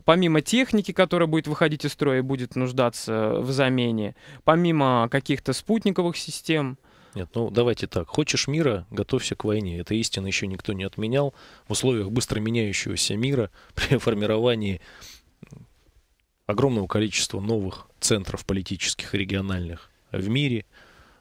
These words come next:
Speaker 2: э, развитие огромного количества неблагоприятных сценариев, э, политических и военно-политических,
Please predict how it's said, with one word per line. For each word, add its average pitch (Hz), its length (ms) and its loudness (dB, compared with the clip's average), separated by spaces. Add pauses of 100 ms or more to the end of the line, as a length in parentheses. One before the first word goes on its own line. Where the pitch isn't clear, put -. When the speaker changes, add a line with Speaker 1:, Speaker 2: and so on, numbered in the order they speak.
(100)
Speaker 2:
э, 95 380 -8
развитие 101 640 -2
огромного 104 400 0
количества 101 400 -4
неблагоприятных 98 840 -4
сценариев, 95 680 -2 (640)
э, 85 260 -6
политических - 600 -2
и - 20 -4
военно-политических, 95 1160 -2